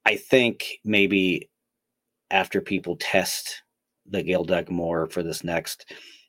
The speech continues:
uh, what, almost two months until the Pro Tour or until Worlds, um, you know, maybe someone can find a Gale deck that borderlines unbeatable. But the fact of the matter is that Gale is a pretty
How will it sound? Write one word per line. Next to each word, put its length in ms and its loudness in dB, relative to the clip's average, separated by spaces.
uh, 280 -2
what, 360 -4
almost 400 -6
two 160 2
months 380 -4
until 200 -6
the 80 -12
Pro 240 -2
Tour 380 -4
or 300 0
until 240 -2
Worlds, 480 0
um, 500 0
you 100 -8
know, 100 -4
maybe 300 2
someone 320 2
can 160 -2
find 300 -2
a 40 0
Gale 240 0
deck 280 0
that 240 -4
borderlines 1000 0
unbeatable. 720 -2
But 260 4
the 140 4
fact 380 4
of 140 6
the 80 4
matter 340 4
is 280 2
that 260 2
Gale 500 6
is 240 0
a 60 -4
pretty 380 2